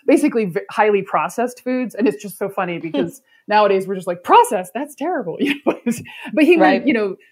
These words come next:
Speaker 1: if you had a hard time, you know, if you had stomach ailments and stuff and digestive ailments, that it would be easier for you to get the nutrients out of the food.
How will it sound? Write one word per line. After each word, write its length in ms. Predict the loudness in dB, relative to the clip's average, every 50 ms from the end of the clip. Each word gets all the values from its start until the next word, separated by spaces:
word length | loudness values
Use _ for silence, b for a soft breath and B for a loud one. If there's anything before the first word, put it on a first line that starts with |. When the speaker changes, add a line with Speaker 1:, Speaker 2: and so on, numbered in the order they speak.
| b b
Speaker 1:
if 160 | -2 0 2
you 80 | 2 2
had 120 | 2 2
a 60 | 0 0
hard 320 | 0 0 -2 -2 -2 -2
time, 260 | -4 -2 -2 0 0
you 60 | 0
know, 80 | -2 -2
if 60 | -2
you 100 | -2 -2
had 140 | -2 -2 -2
stomach 340 | -2 0 0 0 0 0 0
ailments 400 | 0 -2 -2 -2 -6 -10 -10 -12
and 140 | -14 -12 -8
stuff 280 | -6 -6 -6 -6 -8
and 160 | -10 -10 -6
digestive 460 | -6 -6 -4 -2 -4 -4 -4 -4 -4 -4
ailments, 380 | -4 -6 -6 -8 -12 -14 -18 B B B B B 2
that 120 | 4 4
it 60 | 4 2
would 80 | 2
be 80 | 0 0
easier 460 | 2 4 4 4 4 4 2 0 0 0
for 100 | -2 -4
you 100 | -2 0
to 80 | 0 0
get 260 | 0 -2 -4 -2 -4
the 120 | -4 -2
nutrients 520 | 2 2 2 2 2 -2 -4 -4 -4 -4 -4
out 100 | -4 -4
of 80 | -4
the 60 | -8
food. 280 | -10 -10 -12 -12 -12